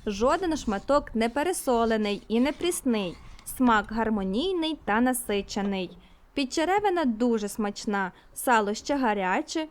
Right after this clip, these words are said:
тому має прозорий відтінок. Після такого першого смакування все ж таки відправляємо всі м'ясні вироби у гарячу воду вісімдесяти градусів на п'ятнадцять хвилин,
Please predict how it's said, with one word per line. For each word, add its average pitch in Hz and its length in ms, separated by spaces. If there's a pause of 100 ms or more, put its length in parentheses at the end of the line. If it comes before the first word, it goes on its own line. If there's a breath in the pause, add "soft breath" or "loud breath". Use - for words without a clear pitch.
(140)
тому 233 280
має 330 400
прозорий 226 680
відтінок. 196 760 (1120 soft breath)
Після 269 320
такого 302 560
першого 226 500
смакування 220 920 (240 loud breath)
все - 400
ж - 100
таки 262 300
відправляємо 233 960
всі 262 380
м'ясні 220 500
вироби 220 600 (260 loud breath)
у 277 160
гарячу 254 560
воду 220 440
вісімдесяти 220 880
градусів 202 760 (300 soft breath)
на 254 260
п'ятнадцять 254 680
хвилин, 202 520